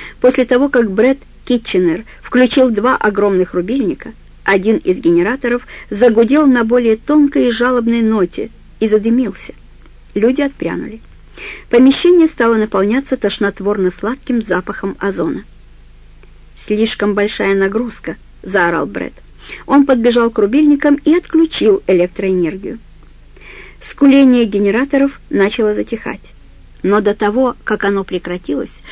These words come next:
раздался взрыв — звук которого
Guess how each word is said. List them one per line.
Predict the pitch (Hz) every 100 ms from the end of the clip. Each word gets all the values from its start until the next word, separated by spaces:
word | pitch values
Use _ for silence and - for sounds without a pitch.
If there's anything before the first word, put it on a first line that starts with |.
| - -
раздался | 240 247 233 294 - 269
взрыв — | 240 214 220 180 - - - -
звук | 208 185 214 330
которого | - 175 165 180 -